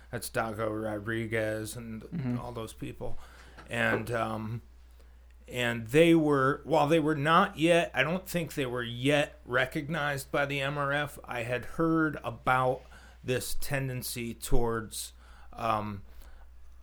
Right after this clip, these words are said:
Speaker 1: T O lodges, continental masonry, and, and, um, what's the other one? Um, European concept. So I'd heard some of these hyphenations then. I didn't know anything about them because I came from a straight up,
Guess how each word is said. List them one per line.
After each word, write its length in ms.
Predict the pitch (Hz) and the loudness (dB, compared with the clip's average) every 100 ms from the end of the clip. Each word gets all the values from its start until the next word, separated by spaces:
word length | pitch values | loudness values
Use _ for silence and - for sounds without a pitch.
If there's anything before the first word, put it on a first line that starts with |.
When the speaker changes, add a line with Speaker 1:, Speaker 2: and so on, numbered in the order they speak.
| - - | -20 -12
Speaker 1:
T 260 | - 143 123 | -4 0 2
O 140 | 113 | 2
lodges, 800 | 107 107 104 104 - 110 98 - - | 0 0 0 -4 -6 -8 -8 -10 -8
continental 800 | 131 123 120 117 113 110 107 104 - | -4 -4 -4 -2 0 -2 -4 -8 -12
masonry, 800 | 120 113 113 120 113 110 107 - 104 | -6 -6 -6 -8 -8 -8 -8 -10 -8
and, 360 | 107 98 98 - - - - - | -8 -8 -8 -12 -20 -20 -20 -16
and, 400 | - 107 104 98 110 | -8 -6 -6 -6 -6
um, 440 | 110 107 98 - - - - - - - - | -6 -8 -12 -14 -16 -20 -18 -18 -18 -20 -18
what's 320 | 120 113 - | -16 -14 -12
the 100 | - | -14
other 140 | - | -14
one? 160 | 107 - - | -16 -16 -16
Um, 340 | 110 69 - 64 - - | -14 -12 -12 -16 -20 -4
European 640 | 143 147 - 147 120 110 | -2 0 0 4 4 2
concept. 760 | - 123 113 - - - - - - - - | -2 -4 -4 -8 -10 -12 -20 -20 -20 -20 -20
So 140 | - 139 | -4 4
I'd 180 | 131 131 | 4 8
heard 340 | 220 220 - | 8 8 6
some 180 | 196 170 | 2 2
of 80 | 139 | 0
these 200 | 139 - | -2 0
hyphenations 720 | 147 - 131 123 117 131 107 | -2 -2 -8 -6 -6 -8 -6
then. 240 | 120 113 - | -6 -6 -8
I 80 | 123 | -4
didn't 220 | 139 143 | -2 -2
know 180 | 131 127 | -2 -2
anything 360 | 143 143 160 | -2 -2 -2
about 320 | 151 131 120 | 0 -2 -2
them 160 | 131 123 | -6 -6
because 280 | 117 123 113 | -10 -10 -8
I 80 | 117 | -8
came 360 | - 131 123 | -6 -6 -6
from 240 | - 123 117 | -8 -10 -10
a 60 | |
straight 340 | - - 117 113 | -10 -6 -4 -2
up, 200 | 110 | -4